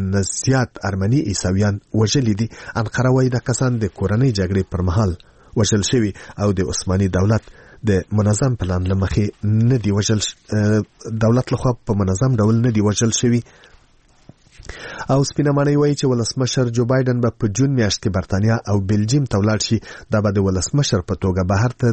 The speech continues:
د بایدن لومړنی سفر وي. د سپینې ماڼۍ ویاندې جین ساکي پرون وویل د دې سفر یو هدف له خپلو متحدانو سره نږدې همکاري ده. ټاکل شوي چې ښاغلی بایدن به د جون له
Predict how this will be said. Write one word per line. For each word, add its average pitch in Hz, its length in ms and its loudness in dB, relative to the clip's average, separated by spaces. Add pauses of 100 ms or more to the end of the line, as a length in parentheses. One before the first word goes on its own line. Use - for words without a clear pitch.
(100)
د - 20 4 (220)
بایدن 117 500 0
لومړنی 95 380 0
سفر 123 360 0
وي. 107 140 2 (360)
د - 100 -4
سپینې 127 260 0
ماڼۍ 107 200 2
ویاندې 120 440 2 (120)
جین 120 200 0 (140)
ساکي 139 260 -2
پرون 98 360 0
وویل 135 300 2 (300)
د - 20 -4
دې 117 260 0
سفر 123 260 0
یو 131 160 2 (100)
هدف 90 260 -4
له 92 60 -2
خپلو 120 300 0
متحدانو 98 560 0
سره 92 240 -2 (260)
نږدې 95 280 0 (100)
همکاري 127 380 0
ده. 101 60 -4 (340)
ټاکل 113 300 0
شوي 110 200 2
چې 110 160 -2 (120)
ښاغلی 107 420 0 (100)
بایدن 113 400 0
به 95 80 0
د 95 120 -2
جون 123 240 0
له 110 140 2